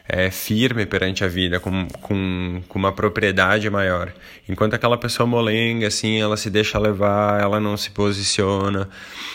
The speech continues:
ela não, não tem, assim, tanta vontade de escolher, às vezes até ela quer escolher um, um posicionamento, uma postura diante aquilo, diante daquilo que ela tá passando,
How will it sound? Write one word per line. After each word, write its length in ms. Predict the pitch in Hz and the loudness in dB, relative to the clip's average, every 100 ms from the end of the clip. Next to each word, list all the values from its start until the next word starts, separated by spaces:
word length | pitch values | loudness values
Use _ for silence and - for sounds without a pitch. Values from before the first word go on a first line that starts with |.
| - | -4
ela 240 | - 101 107 | 0 2 2
não, 300 | 107 98 85 | 0 -2 -2
não 240 | 104 104 | -2 -2
tem, 440 | 104 107 107 110 | 0 2 2 2
assim, 440 | 104 101 - 101 101 | 0 -2 -2 -2 0
tanta 340 | 101 101 104 - 117 - _ _ 101 | -2 0 -2 -4 -16 -18 _ _ -6
vontade 920 | 101 107 107 104 101 101 107 98 90 | 0 0 0 2 4 4 4 0 -2
de 80 | |
escolher, 580 | 95 - 95 90 92 101 | -2 -2 -2 0 2 2
às 120 | 98 | 0
vezes 160 | 104 107 | 0 -2
até 360 | 107 110 113 - 87 | 0 0 0 -2 -2
ela 220 | 101 92 | 0 0
quer 280 | - 101 107 | 0 0 2
escolher 480 | 107 - 95 95 | 0 -2 0 0
um, 560 | 101 101 92 87 95 98 | 0 -2 -4 -6 -4 -4
um 40 | 98 | -2
posicionamento, 880 | 98 98 98 101 95 90 92 101 101 | -2 -2 -2 -2 -2 -2 -2 -2 -2
uma 160 | 95 | -4
postura 760 | 92 95 - - 95 107 95 - - - - - - - - - - - | -4 -4 -4 -4 0 2 0 -4 -20 -20 -20 -20 -20 -18 -18 -20 -14 -4
diante 340 | 92 98 98 | 0 2 2
aquilo, 340 | 95 107 107 - | 0 2 0 0
diante 420 | 101 98 104 110 | -2 0 0 2
daquilo 400 | 104 101 104 107 | 0 2 0 2
que 60 | 107 | 4
ela 120 | 104 | 4
tá 160 | 104 | 2
passando, 720 | - 104 - 101 110 127 101 | 2 0 2 2 2 2 0